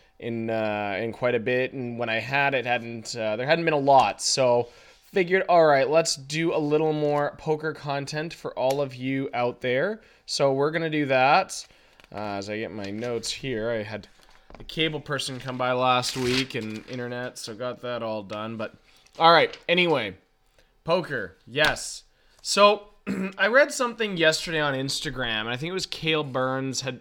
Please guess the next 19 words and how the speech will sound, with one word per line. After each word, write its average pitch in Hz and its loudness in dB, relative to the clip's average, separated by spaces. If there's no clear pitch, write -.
uh, 113 0
Poker 170 -4
Go 139 0
had 135 -2
posted 127 -6
it, 131 -4
and 123 -12
it - -8
was 117 -10
like 120 -6
so-, - -10
a 117 -12
sa-, 139 -8
um, 113 -8
a - -20
quote 143 -4
from 131 -8
Cale 135 -4
Burns. 131 -2